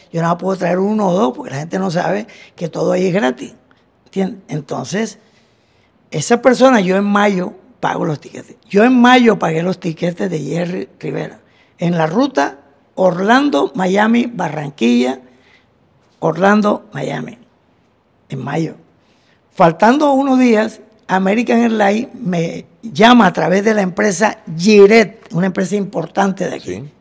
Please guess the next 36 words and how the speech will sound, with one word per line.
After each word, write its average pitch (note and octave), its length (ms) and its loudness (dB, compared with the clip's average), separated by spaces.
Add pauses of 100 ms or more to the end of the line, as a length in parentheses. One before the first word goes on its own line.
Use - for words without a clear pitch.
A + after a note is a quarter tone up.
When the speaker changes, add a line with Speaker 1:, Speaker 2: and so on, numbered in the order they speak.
(120)
Speaker 1:
Giret, F#3+ 560 2 (180)
es F3+ 80 -6
a F#3+ 60 -4
quien F3 180 -8
yo F3 120 -2
le F#3 140 -2
compro G3 420 -4
los - 100 -16
tiquetes. - 400 -14 (540)
Yo D#3+ 120 -2
no F#3+ 140 -2
compro G3 380 0
en F3 120 0
internet. D#3+ 540 -6 (220)
Ah, - 200 -12 (220)
Giret, G3+ 720 0 (220)
me E3 120 -8
respondía - 460 -8
a - 40 -12
mí. - 140 -18 (380)
Speaker 2:
Giret C3 380 0
Travel. A#2 380 -2 (100)
Speaker 1:
Giret F3+ 340 2
Travel. - 320 -6
Entonces A#3 360 2
Giret B3 340 4
Travel A3+ 340 2
me G3+ 140 -4
llama E3+ 240 -4
y E3+ 40 -6
dice, D#3+ 180 -8
"Ley, F#3+ 400 -6 (420)
dice F#3 380 -2
American B3+ 580 2
Airlines G#3 380 0 (760)
que F#3 460 -2